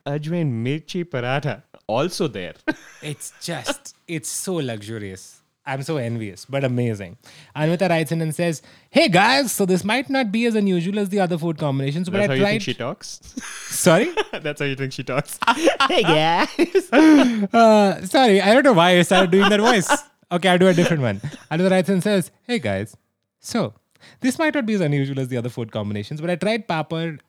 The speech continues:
Speaker 2: with amras and puran puri with pickle. It's really, really good."
Speaker 1: Puran poli, I think.
Speaker 2: Puran
Speaker 1: Th-
Speaker 2: puri, she's written.
Speaker 1: I know, but it's that,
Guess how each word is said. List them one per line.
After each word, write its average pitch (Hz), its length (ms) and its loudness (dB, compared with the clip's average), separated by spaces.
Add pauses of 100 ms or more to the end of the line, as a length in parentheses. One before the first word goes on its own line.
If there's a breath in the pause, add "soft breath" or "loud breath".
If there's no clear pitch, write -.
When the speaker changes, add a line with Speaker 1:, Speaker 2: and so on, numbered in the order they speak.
(120)
Speaker 2:
with 135 100 -6 (220)
amras 107 540 -6
and 135 320 -6
puran 196 360 -4 (560)
puri 113 440 -6 (340 soft breath)
with 139 120 -8 (140)
pickle. 107 260 -8 (560)
It's - 140 -6 (100)
really, 120 300 0
really 107 240 -4
good." - 200 -18 (1160)
Speaker 1:
Puran 175 340 -2
poli, 107 240 -8 (320)
I - 140 -20
think. - 320 -16
Speaker 2:
Puran 170 200 -2
Speaker 1:
Th- - 100 -6
Speaker 2:
puri, 175 180 -4
she's 107 180 -12
written. 104 340 -12 (200)
Speaker 1:
I 147 100 -4
know, 147 100 0
but 143 60 2
it's 139 320 -2
that, 117 100 -2